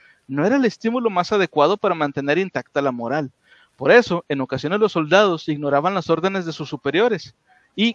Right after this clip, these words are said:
cuando cesaban las hostilidades, sol-, salían a tierra de nadie para recoger heridos y retirar los cadáveres para darles una digna sepultura. De todos modos, a veces esta medida no era suficiente, puesto que las intensas preparaciones artilleras batían también los improvisados camposantos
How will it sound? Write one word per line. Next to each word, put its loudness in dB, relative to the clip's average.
cuando 0
cesaban 2
las -4
hostilidades, 0
sol-, 0
salían 0
a 0
tierra 2
de 2
nadie 0
para 2
recoger 2
heridos 0
y 0
retirar 0
los -4
cadáveres 4
para 0
darles -2
una -6
digna -6
sepultura. -6
De 0
todos 4
modos, 2
a 2
veces 2
esta 0
medida 2
no -4
era -2
suficiente, -4
puesto -6
que -4
las 2
intensas -4
preparaciones 0
artilleras 0
batían -2
también -2
los -4
improvisados -2
camposantos -4